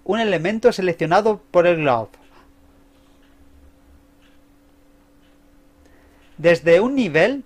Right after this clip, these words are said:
podremos ir al padre con parent. Devolverá un path, que es el padre, un nivel superior.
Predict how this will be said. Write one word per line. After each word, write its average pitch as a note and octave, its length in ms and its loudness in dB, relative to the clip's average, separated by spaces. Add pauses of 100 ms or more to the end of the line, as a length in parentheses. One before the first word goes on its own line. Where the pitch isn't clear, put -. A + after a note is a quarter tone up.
podremos F#3 580 0
ir G#3 120 2
al D3 160 0
padre F#3+ 400 2
con C3+ 180 -4
parent. A#2+ 520 -2 (500)
Devolverá E3 640 4
un A#3 140 -2
path, A#2+ 300 2 (380)
que E3 80 -4
es E3 80 0
el F3 160 -4
padre, B2 520 0 (260)
un E3 160 -8
nivel D#3 320 0
superior. F3 540 -2